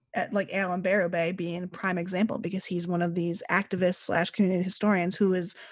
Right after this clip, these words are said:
one of the earliest people to start writing these histories. And he focuses mostly on men. He does include women in some of his work, um, and he mentions, uh, lesbian bathhouses, um, in his,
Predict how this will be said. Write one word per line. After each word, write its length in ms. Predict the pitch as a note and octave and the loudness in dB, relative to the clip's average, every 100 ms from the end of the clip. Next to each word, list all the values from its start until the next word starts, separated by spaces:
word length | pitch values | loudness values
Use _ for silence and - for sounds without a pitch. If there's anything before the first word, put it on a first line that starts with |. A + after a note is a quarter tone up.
| - _ | -20 _
one 160 | G#3 G3+ | 6 8
of 60 | |
the 100 | G3 | 6
earliest 380 | - F3+ F#3 F#3 | 6 4 4 4
people 220 | G3 F3+ F3+ | 0 0 -2
to 100 | F#3 | 0
start 280 | - F#3 | 2 2
writing 360 | E3+ F3+ F#3 F#3 | 4 4 4 2
these 200 | F3+ F#3 | 0 6
histories. 440 | A#3+ B3 F#3+ F3+ | 6 6 2 0
And 120 | E3+ G#3 | 6 10
he 80 | |
focuses 680 | C4 C4 B3+ A3+ A#3 G#3 F#3+ | 10 8 8 6 6 4 6
mostly 440 | G3 G3+ A#3 G#3+ G3 | 6 6 6 4 4
on 180 | F3+ G3+ | 4 6
men. 220 | A3+ G3+ | 6 6
He 100 | B3 | 8
does 200 | D4+ C#4+ | 8 8
include 320 | C4+ B3+ C4+ | 6 6 6
women 300 | A#3 G3+ G#3 | 6 6 6
in 80 | G#3+ | 4
some 140 | G#3 F#3+ | 2 0
of 140 | F#3+ | 0
his 180 | G3+ G3 | -2 -2
work, 220 | F#3+ F#3+ - - - | 0 0 0 -20 -4
um, 140 | G3 F#3+ | 0 4
and 120 | G3+ | 6
he 80 | A3+ | 8
mentions, 640 | G#3+ G#3+ G#3+ G3+ F#3+ F#3 - - _ | 8 6 4 0 0 -4 -12 -20 _
uh, 380 | F#3 F3 E3 - | 2 2 2 0
lesbian 480 | G#3+ G3+ G3 G#3 G3 | 2 4 4 2 0
bathhouses, 880 | F#3 F3 G3 E3 F3+ F3+ F3 F3 - - | 2 0 0 -2 -2 -4 -4 -6 -10 -8
um, 460 | - D2+ - - B3 _ _ _ - | -6 -4 -4 -6 -8 _ _ _ 2
in 240 | G#3+ G3+ | 4 6
his, 580 | G3 F#3+ F#3 F3 F3+ | 4 0 0 -2 -4